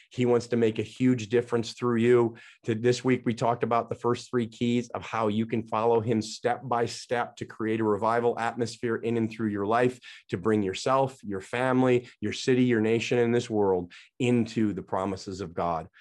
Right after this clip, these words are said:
So until I see you next week, be wise,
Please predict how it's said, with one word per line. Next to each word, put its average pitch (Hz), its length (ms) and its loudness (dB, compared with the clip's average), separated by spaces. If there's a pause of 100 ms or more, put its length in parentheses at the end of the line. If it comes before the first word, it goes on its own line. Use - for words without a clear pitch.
(200)
So 117 200 0
until 127 260 2
I 135 80 4
see 135 200 0
you 131 120 4
next 123 340 0
week, 123 360 2 (840)
be 123 180 4
wise, 131 800 2